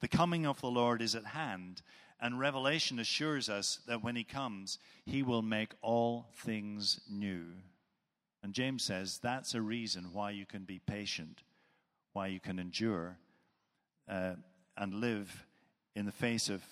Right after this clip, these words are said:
difficulties, suffering, persecution, and oppression.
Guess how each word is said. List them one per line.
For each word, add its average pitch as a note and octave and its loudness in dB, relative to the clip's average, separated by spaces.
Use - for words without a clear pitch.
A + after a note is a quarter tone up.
difficulties, A#2+ 0
suffering, A2+ -4
persecution, A2+ 4
and A2 -2
oppression. G#2+ 0